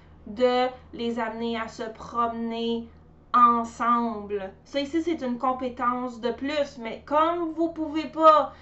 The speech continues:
donner à chaque chien à cent pour cent ce dont il a besoin parce que votre attention est divisée en deux, il va falloir que vous soyez encore plus prudente et proactive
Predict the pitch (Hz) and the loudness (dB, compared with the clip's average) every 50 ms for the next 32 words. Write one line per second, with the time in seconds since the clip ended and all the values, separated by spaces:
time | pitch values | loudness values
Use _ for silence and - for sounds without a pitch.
0 | - - - - - 214 269 269 269 269 277 294 294 277 262 262 254 - - 311 | -20 -20 -20 -16 -4 0 2 2 4 2 0 -2 -2 -2 -2 -4 -4 -6 -6 -4
1 | 285 285 285 - - - - 302 294 302 294 262 247 240 - 294 294 285 269 269 | -4 -4 -6 -8 -16 -16 -14 -10 -8 -4 -4 -4 -4 -6 -4 -4 -4 -2 -2 -4
2 | 262 254 - - 277 277 277 277 277 233 226 240 247 254 247 247 233 208 240 233 | -6 -6 -4 -4 -4 -4 -2 -4 -6 -6 -4 -4 -4 -4 -4 -4 -4 -4 -4 -4
3 | 240 262 302 320 302 269 - 226 214 - - 254 233 214 214 233 226 240 233 233 | -4 -4 -4 -4 -6 -6 -8 -12 -12 -12 -10 -10 -10 -8 -6 -6 -6 -4 -6 -6
4 | 226 240 226 226 220 - 262 262 269 262 240 226 196 - - 214 202 208 208 202 | -4 -4 -6 -6 -6 -6 -4 -4 -2 -2 -4 -6 -8 -10 -14 -14 -14 -14 -16 -14
5 | 202 214 220 - - 214 214 208 202 190 185 214 233 277 415 466 - - - - | -12 -12 -12 -10 -10 -8 -8 -8 -8 -10 -6 -2 -2 -2 -2 -2 -6 -12 -20 -20
6 | - - - 240 233 247 247 240 - 233 233 254 294 302 - - 214 214 - - | -20 -16 -12 -8 -6 -6 -6 -6 -4 0 2 2 2 2 0 -4 -10 -10 -10 -12
7 | 226 233 254 - - - 247 277 311 320 - - 320 320 320 302 311 - - - | -10 -10 -10 -10 -6 -4 -2 -2 -2 -4 -6 -2 2 2 4 2 2 -2 -10 -16
8 | - - 320 320 320 370 370 370 381 - - - - - - 302 311 262 262 285 | -6 0 4 4 4 4 2 -2 -4 -6 -10 -16 -20 -14 -10 -8 -6 -2 2 2
9 | 285 285 285 269 - 262 240 233 - - - 240 233 233 196 - - - - - | 4 4 2 0 -2 -6 -8 -10 -10 -10 -8 -4 -4 -2 -4 -4 -6 -12 -10 -6
10 | 330 392 415 415 339 285 240 233 | -2 -2 -2 -2 -2 -4 -6 -8